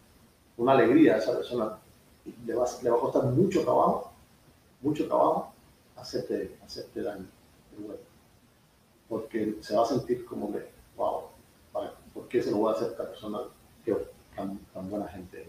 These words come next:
ese sentido?". No sé, por lo menos eso es lo que yo creo. Yo creo mucho en que lo que tú lanzas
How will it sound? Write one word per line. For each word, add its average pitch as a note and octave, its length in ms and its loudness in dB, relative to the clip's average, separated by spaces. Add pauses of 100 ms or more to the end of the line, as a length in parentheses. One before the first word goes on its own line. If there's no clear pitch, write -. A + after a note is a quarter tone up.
(160)
ese - 160 -20
sentido?". - 280 -18 (1300)
No C3+ 120 4
sé, F3+ 140 8
por A#2+ 100 8
lo A2+ 80 6
menos D3+ 240 8
eso D3 80 4
es C#3+ 80 8
lo A#2+ 60 8
que A#2+ 60 8
yo A2+ 160 6
creo. - 280 4 (160)
Yo G#2 140 -6 (220)
creo A#2 220 4
mucho B2+ 220 0
en C3 80 0
que A#2 60 0
lo F#2+ 280 -2
que G2+ 60 -6
tú A#2 120 -4
lanzas - 460 0